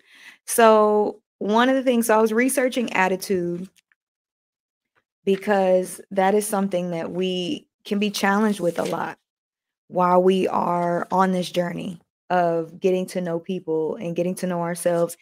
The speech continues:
and identifying those emotions and changing our attitude. So I went to First Peter.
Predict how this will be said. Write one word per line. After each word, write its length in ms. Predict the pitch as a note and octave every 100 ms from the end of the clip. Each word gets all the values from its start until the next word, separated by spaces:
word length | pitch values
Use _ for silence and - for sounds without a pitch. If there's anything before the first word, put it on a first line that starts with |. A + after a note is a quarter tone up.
| - -
and 100 | G#3+
identifying 720 | G3 F#3 G#3 A3+ A3+ G3+ G3
those 220 | F#3 F#3
emotions 580 | F3 E3+ E3+ E3+ D#3+ D3+
and 120 | E3
changing 360 | E3 F#3+ G3 F#3+
our 120 | E3+
attitude. 540 | - D#3+ D#3 D3 - - _ _ _ _ _ _ _ _ -
So 680 | - G#3+ G3+ G3 G3 E3+ - _ -
I 100 | G3
went 280 | A3 A#3+ A#3+
to 720 | A#3 A3+ G#3+ G#3 G3+ G3 G3+ - _ _ _ _ _ _ _ _ _ _ _ _ - _
First 300 | G#3+ A#3+ A#3+
Peter. 420 | - G3+ E3 E3